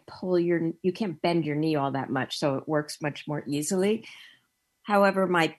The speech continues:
prehab, before I had the surgery, to really strengthen my quads and my hamstrings and my calf muscles, I used the mini tread every day. And, and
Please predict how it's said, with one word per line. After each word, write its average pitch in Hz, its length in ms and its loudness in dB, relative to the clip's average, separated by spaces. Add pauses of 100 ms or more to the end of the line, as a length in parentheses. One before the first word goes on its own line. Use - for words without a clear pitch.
prehab, 190 760 0
before 214 340 0
I 208 80 0
had 180 280 2
the 202 80 -2
surgery, 196 500 -2
to 185 160 -6
really 190 320 -2
strengthen 214 1000 0 (760)
my 175 560 2
quads 202 560 6
and 185 120 -2
my 170 140 0
hamstrings 190 680 -2
and 185 100 -2
my 165 120 -2
calf 180 400 -2
muscles, 208 540 0 (400)
I 190 80 10
used 247 340 6
the 202 60 4
mini 185 340 6
tread 165 400 0 (500)
every 190 520 2 (280)
day. 160 480 2 (500)
And, 160 400 2 (220)
and 165 320 4